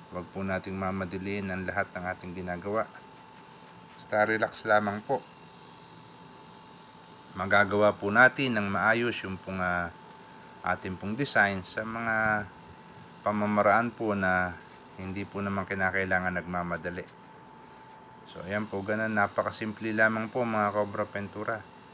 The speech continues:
Sa ilalim lamang po ng tape ang ating pong, ah, pagbubuga ng kulay puti.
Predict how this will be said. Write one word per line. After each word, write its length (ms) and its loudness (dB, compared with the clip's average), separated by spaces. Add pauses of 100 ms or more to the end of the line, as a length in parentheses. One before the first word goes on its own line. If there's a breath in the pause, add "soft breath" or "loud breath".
(580)
Sa 80 -10
ilalim 480 6
lamang 320 4
po 160 -6
ng 240 -2
tape 320 -4
ang 160 -2
ating 240 -6
pong, 240 -8
ah, 240 -2
pagbubuga 800 2
ng 400 -8
kulay 240 -4
puti. 400 -10